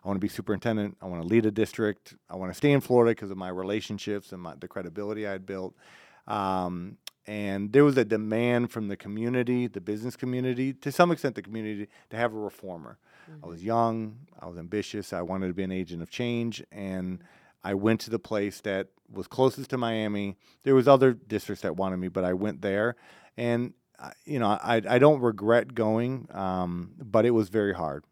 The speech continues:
Speaker 1: So to answer your question, the difference, um, Jacksonville was a constant fight.
Speaker 2: Mm.
Speaker 1: Everything was a fight.
Speaker 2: Mm.
Speaker 1: Um, and everything was about resistance.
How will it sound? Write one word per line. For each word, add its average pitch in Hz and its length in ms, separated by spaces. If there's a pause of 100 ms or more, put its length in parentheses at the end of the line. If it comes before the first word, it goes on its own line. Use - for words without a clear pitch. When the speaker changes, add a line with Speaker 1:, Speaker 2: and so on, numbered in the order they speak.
(140)
Speaker 1:
So 104 320 (240)
to 131 80
answer 143 200
your 120 40
question, 113 320
the 95 120
difference, 98 520 (380)
um, 120 540 (220)
Jacksonville 131 960
was 107 220 (180)
a 101 120
constant 113 600
fight. - 260 (380)
Speaker 2:
Mm. 151 460
Speaker 1:
Everything 127 800 (100)
was 98 160
a 87 80
fight. - 320 (180)
Speaker 2:
Mm. 151 480
Speaker 1:
Um, 92 760 (320)
and 98 640 (500)
everything 123 520
was 98 160
about 90 260
resistance. 80 760